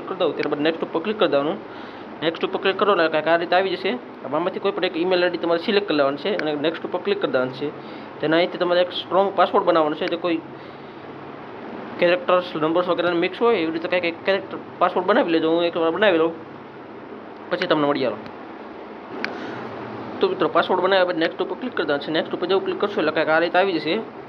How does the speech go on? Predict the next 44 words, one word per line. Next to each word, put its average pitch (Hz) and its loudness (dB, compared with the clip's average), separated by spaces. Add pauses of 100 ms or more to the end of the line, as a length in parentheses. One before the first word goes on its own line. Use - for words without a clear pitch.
(140)
અહીંથી 151 -6
સેવ 180 2
ઉપર 180 -2
ક્લિક 208 -2
કરી 160 -2
દેવાનું 143 -4
છે, 151 -6 (100)
સેવ 180 4 (180)
નેક્સ્ટ, - -2 (1300)
એનું 139 0
સ્ક્રોલ 185 4
કરી - 2
આ 160 2 (100)
એગ્રી 175 0
ઉપર 165 -6
ક્લિક 247 -2
કરી 160 0
દેવાનું 147 0
છે. 202 -2 (1500)
એટલે 135 -4
થોડું 165 2
પ્રોસેસિંગ 190 0
લેશે 226 2
એટલે 156 2
તમારું 156 2
જે 156 2 (100)
એકાઉન્ટ 190 0
છે 247 0
એ 196 -2
ક્રિએટ 175 0
થઈ 254 2
જશે. 170 2
મિત્રો, 175 -2 (160)
આ 160 4
તો 175 0
હજી 175 0 (400)
થોડું 214 6
પ્રોસેસ 170 -2
થઈ 143 -2
ગયું 147 -6
છે, 175 0
હજી 170 -4
તો 170 0
મેઇન 156 0